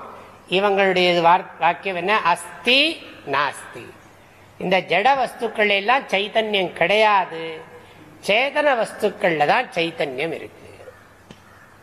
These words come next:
இது இவர்களுடைய கட்சி. சங்கராச்சாரியார் சொல்றார், "திக்வாசாக, திசைகளையே ஆடையாக உடுத்தி கொண்ட ஜெயினர்கள்" அப்படி சொல்லி ஒரே, ஒரே ஒரு, ஒரு, ஒரு,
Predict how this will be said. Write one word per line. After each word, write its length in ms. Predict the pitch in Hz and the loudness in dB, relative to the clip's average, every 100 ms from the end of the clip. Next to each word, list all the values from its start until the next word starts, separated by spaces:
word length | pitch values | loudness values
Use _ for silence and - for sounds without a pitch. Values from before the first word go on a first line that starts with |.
| - - - - - - - _ - - - - - - - - - | -20 -20 -20 -20 -20 -20 -20 _ -20 -20 -20 -20 -20 -20 -20 -20 -2
இது 180 | 196 233 | 0 2
இவர்களுடைய 500 | 214 220 208 190 208 | 4 4 2 2 2
கட்சி. 400 | 202 160 - 139 127 - - - - | 2 -2 -4 -10 -10 -16 -20 -20 -8
சங்கராச்சாரியார் 760 | 160 185 220 202 170 165 202 147 | -4 0 2 2 -2 -4 -4 -2
சொல்றார், 260 | 156 151 - | 0 0 0
"திக்வாசாக, 880 | 180 185 190 196 180 - 175 196 151 120 - - - - - | -2 0 4 4 4 2 2 4 2 -4 -12 -18 -20 -20 -4
திசைகளையே 760 | 160 170 208 190 202 202 202 214 | -2 2 2 2 2 2 2 4
ஆடையாக 640 | 180 175 202 202 202 180 202 | 4 4 2 0 0 0 -4
உடுத்தி 340 | 175 185 208 | -6 -6 -6
கொண்ட 320 | 196 185 190 185 | -4 -2 0 0
ஜெயினர்கள்" 680 | 147 180 190 170 160 175 - - - - - - - - - | 0 0 2 2 2 0 -4 -18 -20 -20 -20 -20 -20 -20 -4
அப்படி 220 | 151 151 135 | 0 0 0
சொல்லி 200 | 190 214 | 0 2
ஒரே, 300 | 165 185 214 208 - | 2 2 2 0 -6
ஒரே 300 | 143 175 220 247 | -2 2 4 2
ஒரு, 220 | 202 175 - - | 0 -2 -8 -6
ஒரு, 240 | 156 196 196 | -4 0 0
ஒரு, 240 | 170 | 0